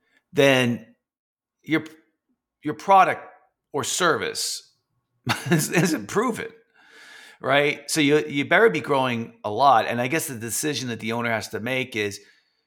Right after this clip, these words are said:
and that's the problem, is that I, I've been involved in super fast growing businesses, and you're so running around with your head cut off because there's so much to do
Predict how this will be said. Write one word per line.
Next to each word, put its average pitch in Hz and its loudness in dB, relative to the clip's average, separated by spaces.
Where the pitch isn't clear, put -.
and 131 -6
that's 156 0
the - -14
problem, 156 -2
is 117 -10
that - -10
I, 127 -2
I've 120 -2
been 170 -2
involved 110 0
in 107 -8
super - -2
fast 101 -2
growing 98 -6
businesses, 123 -8
and 139 0
you're 135 0
so 180 2
running 156 0
around 135 2
with 127 -4
your 113 -2
head 151 0
cut 113 0
off 98 2
because 113 -8
there's 113 -4
so - -2
much 143 -2
to 107 -8
do 156 0